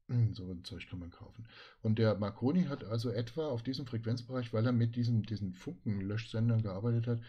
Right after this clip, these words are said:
so rundherum bei ein, ein Megahertz hat er, hat er rumgefunkt. Jetzt haben, haben wir schon gesehen, bei unserem Bild Nummer zwei, ja, das möchten wir speichern,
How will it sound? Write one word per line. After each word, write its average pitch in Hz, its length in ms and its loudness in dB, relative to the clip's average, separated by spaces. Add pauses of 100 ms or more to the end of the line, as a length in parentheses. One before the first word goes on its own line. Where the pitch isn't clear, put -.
(260)
so 104 140 -4
rundherum 117 380 4
bei 101 220 2
ein, 101 280 -6
ein 98 160 -6
Megahertz 92 460 -6
hat 95 120 -8
er, 82 160 -8 (220)
hat - 160 -10
er 92 60 -8
rumgefunkt. 90 520 -12 (380)
Jetzt - 220 -6
haben, 113 260 -2
haben 113 80 2
wir 143 100 2
schon 135 200 -2
gesehen, 127 500 2 (1400)
bei 107 260 2
unserem 101 680 2 (480)
Bild 107 220 -4
Nummer 104 300 2
zwei, 98 760 -4 (2250)
ja, 104 240 -6
das 117 200 -12
möchten 117 280 -8
wir 110 60 -8
speichern, 117 600 -8